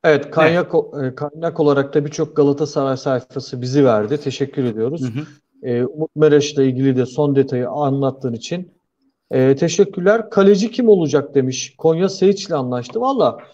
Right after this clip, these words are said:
Speaker 1: Seyiç gitti. Lung da galiba Kayserispor'da kalıyormuş. Sanırım yine Özgür Sancar'ın dediği noktaya gelecek Galatasaray. Artık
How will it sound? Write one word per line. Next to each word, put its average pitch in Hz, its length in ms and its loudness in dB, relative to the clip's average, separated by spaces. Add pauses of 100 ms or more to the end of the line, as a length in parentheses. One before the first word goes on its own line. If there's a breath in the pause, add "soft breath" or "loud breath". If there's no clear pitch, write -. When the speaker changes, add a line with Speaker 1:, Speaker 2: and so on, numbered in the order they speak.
(600 loud breath)
Speaker 1:
Seyiç 226 560 4
gitti. 220 420 0
Lung 214 360 2
da 247 80 8
galiba 220 400 4
Kayserispor'da 202 880 2
kalıyormuş. 131 680 -6 (420)
Sanırım 220 560 4
yine 208 240 6
Özgür 196 420 4
Sancar'ın 208 540 2
dediği 190 260 0
noktaya 202 340 4
gelecek 139 480 -2
Galatasaray. 147 680 -6 (460)
Artık 165 500 0